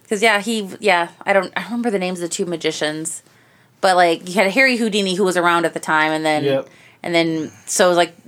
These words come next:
Speaker 1: magicians of that caliber and of that, you know, fame for the era. And he toured with one of 'em. They changed his name to, like, some, I don't know.
Speaker 2: The first name he went by was Hop Ling Soo.
Speaker 1: Yeah.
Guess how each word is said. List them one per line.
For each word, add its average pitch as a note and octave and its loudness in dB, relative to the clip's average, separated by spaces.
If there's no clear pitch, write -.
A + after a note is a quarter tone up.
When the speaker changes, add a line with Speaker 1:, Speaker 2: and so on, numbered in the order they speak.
Speaker 1:
magicians G3 2
of - 2
that E3+ 2
caliber D#3 2
and D3+ 0
of D3+ -2
that, C#3+ 2
you D3+ -8
know, D3 2
fame D3+ -2
for D#3+ 0
the D3+ -2
era. C#3+ 4
And D3+ 0
he E3+ -4
toured F3 2
with F3 0
one F3 4
of E3+ 0
'em. E3 2
They E3 4
changed E3+ -2
his D#3+ 0
name D#3+ 0
to, D3 0
like, D3 4
some, D3+ 0
I D3+ 0
don't D3 0
know. D3 2
Speaker 2:
The D3+ 0
first G3+ 0
name D3+ 0
he C#3+ -2
went C3+ -6
by B2+ 2
was A#2 -2
Hop - -2
Ling A2 0
Soo. G#2+ -2
Speaker 1:
Yeah. G3 2